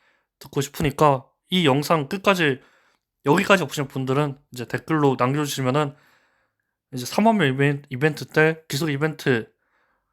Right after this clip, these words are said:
진행하려고 하니까, 네, 적어주시면은 감사하겠습니다, 일단은. 어쨌든 뜻하지 않-, 뜻하지 않게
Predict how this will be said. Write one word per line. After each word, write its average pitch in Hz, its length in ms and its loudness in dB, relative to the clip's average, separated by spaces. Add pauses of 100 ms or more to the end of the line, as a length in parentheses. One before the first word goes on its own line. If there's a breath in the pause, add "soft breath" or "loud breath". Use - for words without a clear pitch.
(600)
진행하려고 131 1040 0
하니까, 170 420 0 (180)
네, 110 180 -8
적어주시면은 127 680 -4
감사하겠습니다, 139 1160 0
일단은. 120 360 0 (460 soft breath)
어쨌든 196 320 -2
뜻하지 226 380 0
않-, 156 160 -2 (480 soft breath)
뜻하지 214 340 0
않게 175 460 0